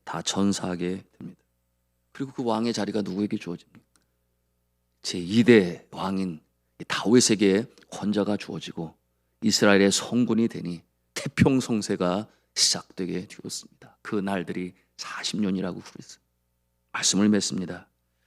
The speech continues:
우리가 통치자들을 위해서 기도해야 합니다. 나라의 위정자들을 위해서, 모든 단체의 장들을 위해서 선한 마음을 가지고 그 사명이 나 자신의 개인을 위한 것이 아니라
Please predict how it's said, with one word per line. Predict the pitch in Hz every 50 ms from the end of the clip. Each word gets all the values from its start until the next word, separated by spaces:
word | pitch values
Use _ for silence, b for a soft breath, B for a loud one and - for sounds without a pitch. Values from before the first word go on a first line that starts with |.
| B B B B B B B B B
우리가 | B 104 110 123
통치자들을 | - - - - 156 151 - - - 139 127 117 120 117 117
위해서 | 113 113 110 101 - 113 107 107 104 101 - _ _ _ _ _ _ _ _ _ _
기도해야 | - - - - - 117 110 107 104 101 101
합니다. | 101 - - 78 78 - - _ _ _ _ _ _ _ -
나라의 | - 87 90 90 90 90 -
위정자들을 | 110 107 101 117 110 110 104 110 104 107 104 104 101
위해서, | 98 90 90 - - - _ _ _ _ _ _ _ _ _ _ b b b b b
모든 | b 131 151 170 160 156 151 147 147 143 113 - _ -
단체의 | - - 127 143 139 - - - 139 127 127 120 120 110
장들을 | - - - - 104 131 113 123 123 120 117 113
위해서 | 98 90 95 - - - _ _ _ _ _ _ _ _ _ _ _ _ _
선한 | - - - - 185 185 185 185 185
마음을 | 180 170 170 170 170 170 170
가지고 | 151 143 120 92 113 104 117 110 92 - - _ _ _ _ _ _ _ _ B B B
그 | B - 196
사명이 | 185 - - 180 185 185 190 190 190 185 151 - - B B B B B
나 | - 131 170 180
자신의 | - - - 165 160 - 185 180 175 160
개인을 | - - - 220 226 233 214
위한 | 196 202 190 185
것이 | 175 175 160 - 190
아니라 | 160 123 110 113 117 120 135 135